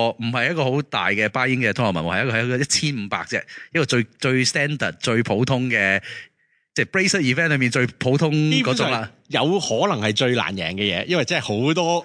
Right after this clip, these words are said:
Speaker 2: 人喺度打。
Speaker 1: 最多人，最多 random，總之
Speaker 2: 係。
Speaker 1: 啲人話：「哎呀，我，我去體驗下先。」
Speaker 2: 係啦，係啦，
Speaker 1: 就係嗰個，
Speaker 2: 體驗團，
Speaker 1: 就係嗰個 event 啦。
Speaker 2: 係，冇錯。
Speaker 1: 咁樣幾千人居然俾阿 Tom Dunn 打到 heads up 喎。
Speaker 2: <laughs>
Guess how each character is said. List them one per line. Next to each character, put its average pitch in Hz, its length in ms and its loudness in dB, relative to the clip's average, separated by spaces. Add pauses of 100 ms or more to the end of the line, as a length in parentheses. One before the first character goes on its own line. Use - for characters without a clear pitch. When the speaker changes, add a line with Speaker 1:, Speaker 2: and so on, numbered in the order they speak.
Speaker 2:
人 85 480 -6
喺 127 160 -2
度 131 100 0
打。 87 160 -4
Speaker 1:
最 190 160 2
多 214 200 0
人， 131 120 -2
最 165 140 0
多 190 160 0
random， 180 340 -2
總 139 120 0
之 156 80 0
Speaker 2:
係。 196 140 0
Speaker 1:
啲 226 80 0
人 123 180 -2
話： 113 180 0
「哎 185 80 0
呀， 185 100 0
我， 151 220 2
我 151 100 2
去 147 60 0
體 147 320 -4
驗 135 80 -4
下 120 160 -2
先。」 143 240 0 (300)
Speaker 2:
係 123 140 0
啦， 135 100 2
係 127 60 0 (180)
啦， - 80 0
Speaker 1:
就 - 120 -4
係 151 60 -2 (140)
嗰 - 20 2
個， 165 100 2
Speaker 2:
體 - 60 0
驗 117 160 0
團， - 20 -4
Speaker 1:
就 151 240 0
係 165 120 0
嗰 - 100 0
個 202 80 2
event 165 320 0
啦。 151 180 -2 (520)
Speaker 2:
係， 185 80 -2
冇 151 80 -2
錯。 202 100 0
Speaker 1:
咁 190 80 0
樣 202 140 -4 (320)
幾 202 100 2
千 220 220 2
人 107 180 0
居 196 320 0
然 104 100 0
俾 107 120 2
阿 131 60 0
Tom 147 240 0
Dunn 131 220 -2
打 110 120 -2
到 113 80 -4
heads 98 400 -2
up - 200 -10
喎。 - 40 -18 (500)
Speaker 2:
<laughs> - 40 -2